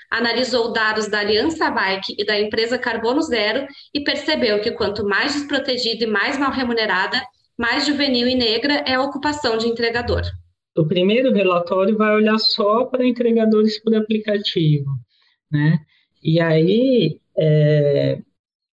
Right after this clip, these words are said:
Speaker 2: ele vai mostrar esse relatório, o perfil desses trabalhadores. Então, são trabalhadores jovens,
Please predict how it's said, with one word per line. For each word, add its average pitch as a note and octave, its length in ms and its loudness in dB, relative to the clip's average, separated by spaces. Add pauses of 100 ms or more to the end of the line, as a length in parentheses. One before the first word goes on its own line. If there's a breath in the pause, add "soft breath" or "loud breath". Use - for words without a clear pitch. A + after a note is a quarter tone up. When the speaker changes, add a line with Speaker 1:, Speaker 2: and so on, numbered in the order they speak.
(120)
Speaker 2:
ele E3+ 260 2
vai F#3+ 180 2
mostrar G#3 600 0
esse C#4 160 -2
relatório, F#3+ 600 0
o A#3 40 -6
perfil A#3+ 600 0
desses D#3+ 220 -2
trabalhadores. D#3 720 2
Então, D3+ 240 0
são F3+ 200 -2
trabalhadores F3 840 2
jovens, F3 960 2